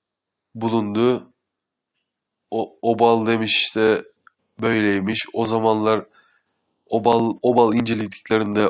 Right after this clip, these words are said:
o ballar yani atıyorum bir stadyum büyük-, büyüklüğündeki çiçeklerden toplanmış olan polenler, polenlerden yapılmış bir baldır.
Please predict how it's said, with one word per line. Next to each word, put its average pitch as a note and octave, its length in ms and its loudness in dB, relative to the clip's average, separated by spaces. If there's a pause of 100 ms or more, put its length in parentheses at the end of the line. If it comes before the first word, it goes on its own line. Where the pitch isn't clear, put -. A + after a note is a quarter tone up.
o G#2+ 140 -2
ballar A2 480 2 (960)
yani G2 180 0
atıyorum G#2+ 580 -2 (300)
bir A2 140 -8
stadyum G#2 560 -4
büyük-, G#2 420 -8
büyüklüğündeki G#2+ 960 -8
çiçeklerden G#2 640 0
toplanmış G2+ 600 -4
olan G#2 260 -2
polenler, G#2 720 -2
polenlerden G2+ 600 0
yapılmış G2+ 680 -4
bir F#2 200 -6
baldır. G#2 480 0